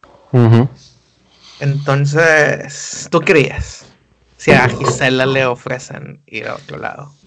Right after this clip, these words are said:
Speaker 2: Un gran
Speaker 1: Hace
Speaker 2: jale.
Speaker 1: poco, hace poco lo platicábamos porque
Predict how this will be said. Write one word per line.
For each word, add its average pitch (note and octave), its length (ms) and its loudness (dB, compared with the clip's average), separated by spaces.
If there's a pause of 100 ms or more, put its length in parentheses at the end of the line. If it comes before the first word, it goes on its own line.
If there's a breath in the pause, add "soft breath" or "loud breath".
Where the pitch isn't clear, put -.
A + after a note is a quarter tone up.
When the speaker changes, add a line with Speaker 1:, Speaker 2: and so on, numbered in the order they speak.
(140)
Speaker 2:
Un D3 160 0
gran C3+ 200 2
Speaker 1:
Hace B2+ 300 4
Speaker 2:
jale. - 20 2
Speaker 1:
poco, - 420 2
hace C#3 200 2
poco F#3+ 220 4
lo F#3+ 140 2
platicábamos C#3 760 2
porque F#2+ 1000 -12